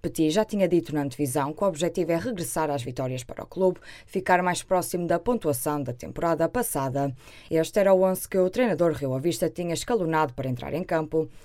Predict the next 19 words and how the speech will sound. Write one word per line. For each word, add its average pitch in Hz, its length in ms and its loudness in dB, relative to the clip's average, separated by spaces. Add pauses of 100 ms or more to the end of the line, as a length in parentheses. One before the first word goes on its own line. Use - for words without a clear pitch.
(260)
Mista 175 380 0
na 135 100 2
baliza, 170 600 6
Omar 175 320 4
Richards, 170 520 0
Andrés 170 400 2
Nadoi, 165 400 6
Panzo 170 560 -2
e 226 120 2
Vrossai 160 440 2
na 127 120 -2
defesa, 170 500 0 (260)
Demir 185 340 2
Tiknas 185 460 2
e 180 80 4
Teofanis 165 600 6
Bacolas 170 500 6
como 135 220 -4
médios, 170 520 2